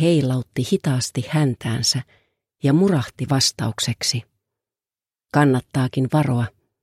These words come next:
sillä minä olen nälkäinen." Siitä hetkestä lähtien suden voima on ollut suurempi ja poro on ollut sen riistaa.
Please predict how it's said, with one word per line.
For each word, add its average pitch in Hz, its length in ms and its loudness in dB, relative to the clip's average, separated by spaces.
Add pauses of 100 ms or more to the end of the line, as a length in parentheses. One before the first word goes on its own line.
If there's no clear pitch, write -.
(240)
sillä 127 280 2
minä 151 320 2
olen 120 260 0
nälkäinen." 131 840 -2 (1400)
Siitä 143 320 2
hetkestä 143 600 -2
lähtien 139 500 0
suden 147 500 0
voima 123 380 0 (420)
on 127 180 4
ollut 123 300 0
suurempi 120 640 0 (460)
ja 135 160 2
poro 123 240 2
on 117 240 -2
ollut 131 300 -2
sen 127 260 -2
riistaa. 117 680 -2